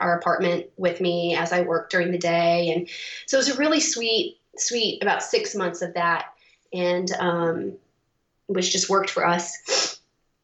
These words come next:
at the time. I mean, financially, who knows if it really, <laughs> I, I don't know. I was working and it, it felt good to work, but also have her with me in that, in the home. But, but who knows if I really made any money at that point.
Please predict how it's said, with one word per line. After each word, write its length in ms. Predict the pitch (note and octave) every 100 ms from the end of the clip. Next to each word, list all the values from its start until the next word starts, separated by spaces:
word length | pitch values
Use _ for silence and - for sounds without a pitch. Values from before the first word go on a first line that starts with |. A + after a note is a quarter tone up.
| -
at 120 | G#3
the 40 | -
time. 360 | G3+ E3+ F3
I 60 | G#3
mean, 200 | G3+ G3
financially, 800 | - A#3 G#3+ G3+ G3+ G#3+ A3 G#3
who 100 | G3+
knows 300 | F3 F3 F#3
if 140 | F3 E3+
it 140 | -
really, 360 | E3+ F3 F3 E3 - A4 G#4+
<laughs> 300 | G#4+ - E4 B3+ F#4+ - - A#4 G4+ C#4
I, 360 | B3 B3+ A3 - _ _
I 120 | A3 A3+
don't 140 | G#3
know. 240 | F3+ F#3 - _ -
I 140 | A3+
was 140 | C4+ A#3+
working 440 | A#3 A#3 D4 D4
and 100 | A#3+
it, 140 | G#3
it 200 | G#3 G3+
felt 220 | G#3 E3+ F3+
good 280 | F#3 G3 G3+
to 140 | -
work, 400 | F3+ F3+ G#3+ - -
but 120 | E3+
also 260 | F3 F3+ F3+
have 240 | E3 E3
her 160 | F#3 E3+
with 200 | F3 -
me 180 | F#3 F3+
in 60 |
that, 180 | F3+ E3+ -
in 260 | F3 F3
the 240 | F3 E3+ F3+ _ -
home. 420 | A3 G3+ G3 G3+
But, 240 | F3+ E3 - - - - - _ _ _
but 140 | G3+
who 140 | G3+ F#3+
knows 180 | F3 F3+
if 100 | F3
I 80 | F3
really 440 | E3+ E3 D#3+ F3+ _ F#3
made 180 | E3
any 220 | E3+ E3+ E3+
money 280 | C#3+ A3
at 100 | G#3+
that 240 | A3 G#3 G#3
point. 320 | A3 A3 -